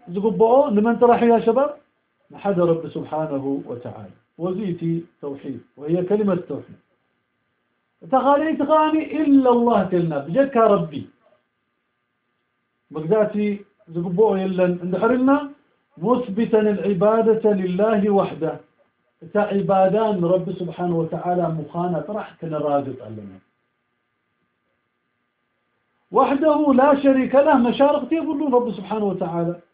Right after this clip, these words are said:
لا شريك له، لا شريك له في عبادته أب مجزاته. رب سبحانه وتعالى نبينه كنجزو لنا.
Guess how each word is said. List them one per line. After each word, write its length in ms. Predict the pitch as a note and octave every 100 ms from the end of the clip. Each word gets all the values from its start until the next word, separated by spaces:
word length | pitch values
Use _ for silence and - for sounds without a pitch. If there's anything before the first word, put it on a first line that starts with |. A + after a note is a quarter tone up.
| _ _ _ _ _ _ _ _ _ _ _ _ _ _ _ -
لا 200 | C4 C#4+ D4
شريك 320 | C#4 C#4 C4
له، 500 | C#4+ C#4 - G#3 G#3
لا 260 | A3+ C4 B3+
شريك 280 | A#3+ A#3+ A3+
له 200 | A#3+ C4+ C4+
في 200 | B3+ B3
عبادته 840 | G#3+ A#3 A3+ A#3+ A#3+ B3 C4 -
أب 120 | F#3
مجزاته. 540 | G3+ F#3+ E3+ G3 D3+ - _ _ _ _ _ _ -
رب 180 | D3 E3+ A3+
سبحانه 380 | A3+ F#3 A#3+
وتعالى 560 | G3+ F3+ F#3+ F#3+ C#4+ D#4 B3+
نبينه 360 | A#3+ D#4+ D#4 A3+ -
كنجزو 460 | F#3+ F#3+ E3+ A3 F#3
لنا. 320 | D#3 B2